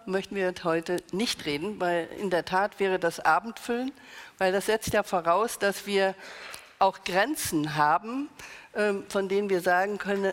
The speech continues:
innerhalb dieser, innerhalb dieses Referenzbereiches sind Menschen wirklich gesund.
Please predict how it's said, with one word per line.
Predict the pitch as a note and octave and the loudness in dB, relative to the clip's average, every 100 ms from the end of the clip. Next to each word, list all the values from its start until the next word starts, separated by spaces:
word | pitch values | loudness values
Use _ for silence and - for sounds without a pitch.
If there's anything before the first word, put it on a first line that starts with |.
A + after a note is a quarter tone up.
| - | -2
innerhalb | G#3 G3 G3+ F#3 F3 - - | 0 0 2 2 0 -4 -6
dieser, | G3+ G#3+ B3+ D#4 | -4 0 0 0
innerhalb | - F#3 F3+ F#3 G3 | 0 -2 2 0 0
dieses | G3+ F#3+ F#3 G3 | -6 -4 -2 0
Referenzbereiches | F#3+ F3+ E3+ A#3+ - G#3 F#3 F3 F3+ F#3 - | 0 0 0 -2 -4 -2 2 0 0 -6 -4
sind | F3+ E3+ | -4 0
Menschen | F3 F#3+ G3 F3 | -2 -2 -6 -4
wirklich | F3 - F#3+ | -4 -4 -8
gesund. | - E3+ F3 B2+ | -8 0 0 0